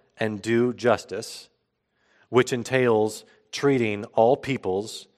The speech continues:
from all ethnicities justly and encouraging its members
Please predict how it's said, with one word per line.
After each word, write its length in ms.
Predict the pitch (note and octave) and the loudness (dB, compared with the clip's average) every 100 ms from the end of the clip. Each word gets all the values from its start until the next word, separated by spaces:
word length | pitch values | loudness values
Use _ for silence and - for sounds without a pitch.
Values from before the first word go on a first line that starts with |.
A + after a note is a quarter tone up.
| _ | _
from 220 | - A2+ A#2+ | -4 -2 0
all 360 | A2+ A2+ B2 C#3+ | 2 4 4 2
ethnicities 880 | C3 - C3 B2+ A2+ A2 G2+ G2 - _ _ A2+ | -2 -2 -4 -4 -6 -8 -6 -6 -10 _ _ -4
justly 600 | A#2 A2+ - F2 F2 - _ _ _ _ _ _ | 0 0 -2 -12 -12 -16 _ _ _ _ _ _
and 140 | A2+ | -4
encouraging 640 | A2+ G#2 - C3 B2+ A2+ A2 | -4 -4 -2 0 0 -2 -4
its 160 | G#2 | -6
members 600 | A2 A#2+ G#2+ F#2+ G2 G2 | -4 -4 -2 -2 -2 -6